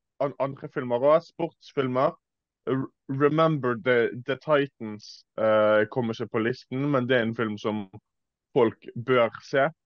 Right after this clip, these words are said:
Ehm, og så, ehm, ja, eh,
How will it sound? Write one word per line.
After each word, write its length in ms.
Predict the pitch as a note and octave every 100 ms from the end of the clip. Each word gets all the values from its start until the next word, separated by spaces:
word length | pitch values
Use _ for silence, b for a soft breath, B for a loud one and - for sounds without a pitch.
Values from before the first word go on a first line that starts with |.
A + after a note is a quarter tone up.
| _ G#2+
Ehm, 520 | A#2 A#2 A#2 A2+ A2 _ _ _ _ _ _ _ _ _ _ _ _ _ _ _ _ _ _ -
og 100 | D#3
så, 220 | - E3+ D#3 D3+ D3 D3
ehm, 840 | C#3+ C#3+ C3+ C3+ C3 C3 C3+ C3+ B2 _ _ _ _ _ _ _ _ _ _ _ _ _ _ _ _ _ _ _ _
ja, 160 | A#2+ G#2 -
eh, 120 | F#2+